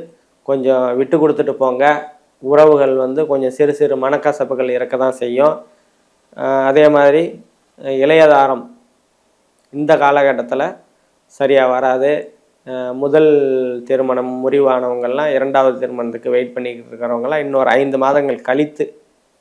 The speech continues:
சனி பெயர்ச்சிக்கு பின்னாடி தான் வந்து உங்களுக்கு சரியாக இருக்கும். அதே மாதிரி பன்னிரெண்டாம் இடத்துல கேது பகவான் இருக்கிறாரு. குருவோட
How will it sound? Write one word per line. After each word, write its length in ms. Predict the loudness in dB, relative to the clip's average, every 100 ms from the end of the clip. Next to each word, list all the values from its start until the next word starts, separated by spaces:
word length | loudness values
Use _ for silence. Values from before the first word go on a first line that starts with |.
| _ _ _ _ _
சனி 280 | -8 -2 0
பெயர்ச்சிக்கு 420 | 0 -2 -8 -8 -6
பின்னாடி 360 | 0 2 2
தான் 180 | 2 0
வந்து 320 | -2 -4 -6
உங்களுக்கு 400 | -4 -4 -4 -8 -12 -14 -20 _
சரியாக 640 | _ -8 -2 2 2 2 -4
இருக்கும். 380 | -4 -6 -8 -8 -18 _ _ _ _ _ _ _ _ _ _ _ _ _ _ -4
அதே 160 | 0 4
மாதிரி 220 | 6 4
பன்னிரெண்டாம் 600 | 4 2 4 4 6 4 4
இடத்துல 240 | 0 0 0 2
கேது 200 | 4 4
பகவான் 300 | 4 2 0
இருக்கிறாரு. 420 | -2 -4 0 2 0 -2 -2
குருவோட 360 | 2 4 4